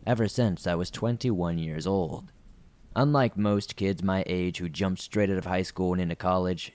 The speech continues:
I unfortunately had other plans, or should I say, <laughs> programs just didn't like me. I lived the town over from the previously mentioned one,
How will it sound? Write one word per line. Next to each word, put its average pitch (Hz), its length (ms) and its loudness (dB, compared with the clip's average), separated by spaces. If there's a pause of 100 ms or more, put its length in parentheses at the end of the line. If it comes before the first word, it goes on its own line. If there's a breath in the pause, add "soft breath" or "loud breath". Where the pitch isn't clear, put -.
(140)
I 139 300 2
unfortunately 107 840 0
had 85 400 0
other 73 300 -6
plans, 117 600 0
or 104 280 0
should 101 200 -2
I 90 120 2
say, 82 640 -2 (280 loud breath)
<laughs> - 320 -20
programs 104 460 2
just 92 180 -6
didn't 80 200 -6
like 76 180 -8
me. 58 240 -10 (720 soft breath)
I 123 120 4
lived 156 200 4
the 120 80 6
town 107 380 4
over 92 340 2
from 90 280 0
the 85 60 -4
previously 92 720 -2
mentioned 82 380 -4
one, 78 340 -8